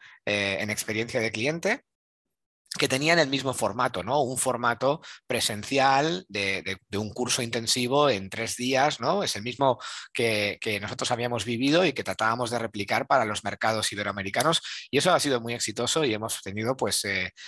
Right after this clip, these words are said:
pues una, mm, cientos de profesionales de diferentes compañías que se han formado en las disciplinas de experiencia de cliente y posteriormente de experiencia de empleado,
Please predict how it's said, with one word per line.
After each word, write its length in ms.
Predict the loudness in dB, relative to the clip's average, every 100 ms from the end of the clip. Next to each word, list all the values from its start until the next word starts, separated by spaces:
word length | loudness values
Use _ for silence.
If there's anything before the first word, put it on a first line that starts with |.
| -18 -12
pues 280 | -8 -8
una, 400 | -10 -10 -6 -6 -8 _ _
mm, 600 | -18 -16 -16 -18 -18 -18 -12
cientos 400 | 0 0 2 2
de 80 | 0
profesionales 800 | -2 -4 -2 0 2 4 4 2
de 260 | -2 -2 -2
diferentes 460 | -4 -6 -4 -4
compañías 680 | -2 -2 -2 -2 0 2 0 -6 -14 -8
que 100 | -4
se 140 | 0 0
han 140 | 0
formado 500 | -2 -2 2 2 2
en 80 | -2
las 140 | -6
disciplinas 440 | -8 -10 -6 -4 -4
de 60 |
experiencia 420 | -6 -6 -6 -2
de 100 | -2
cliente 380 | 0 -4 2 2
y 80 | 2
posteriormente 600 | -2 -4 -4 -4 -4 -2
de 60 | -4
experiencia 420 | -4 -6 -2 -2
de 60 |
empleado, 500 | -2 0 2 2 0